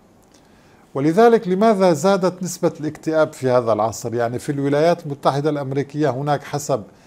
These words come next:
إحصائية نشرت على موقع سي إن إن،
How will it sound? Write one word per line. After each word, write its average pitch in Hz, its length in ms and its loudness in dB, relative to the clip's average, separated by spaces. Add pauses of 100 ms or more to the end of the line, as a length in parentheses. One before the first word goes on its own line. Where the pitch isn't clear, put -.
(300)
إحصائية 135 720 -2 (100)
نشرت 131 420 -4
على 127 160 0
موقع 127 320 -4
سي 143 320 -8
إن 135 120 -10
إن، 156 300 -8